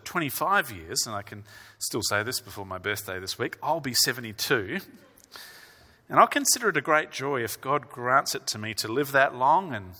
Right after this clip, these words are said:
if Jesus <laughs> hasn't returned before then, I want to be the older guy sitting in church, welcoming people, encouraging others, opening up God's word, singing too loud and out of tune because my hearing's gone,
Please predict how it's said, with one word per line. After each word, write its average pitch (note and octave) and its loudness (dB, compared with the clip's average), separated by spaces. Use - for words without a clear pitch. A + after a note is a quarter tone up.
if A#2+ -14
Jesus C3+ -2
<laughs> - 2
hasn't E3+ 2
returned C#3 -2
before B2+ -4
then, A2+ -4
I A#2+ 0
want D#3+ -2
to D3 -2
be B2+ -2
the A2 -4
older A2+ -2
guy G2 -6
sitting A2 -2
in G#2 -10
church, - -4
welcoming C3+ 0
people, - -18
encouraging B2+ 0
others, A#2 -2
opening B2+ 4
up - -2
God's A#2 -4
word, G#2+ -6
singing C#3+ 0
too C3 -2
loud A#2+ 4
and A2 -6
out A#2 -2
of A2+ -8
tune A#2+ -6
because G#2+ -8
my G#2 -4
hearing's G#2 -6
gone, F2+ -12